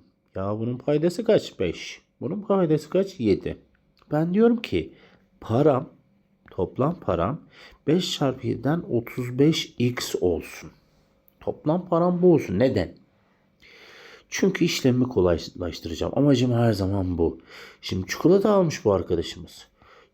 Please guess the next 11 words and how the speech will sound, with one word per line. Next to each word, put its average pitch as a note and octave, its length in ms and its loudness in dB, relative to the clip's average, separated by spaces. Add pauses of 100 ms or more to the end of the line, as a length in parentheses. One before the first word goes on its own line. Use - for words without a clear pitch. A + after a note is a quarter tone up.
(160)
Çikolataya A#2 920 2
ne D#3 200 -2
kadar F2+ 420 0
para G2+ 220 -2
gittiğini F2 400 -6
buluyorum. E2 260 -4
Baba F2 160 2
baba E2 220 2
kolaylaştırıyoruz. F2 720 -2 (180)
Otuz A#2+ 480 -4
beş D3+ 240 2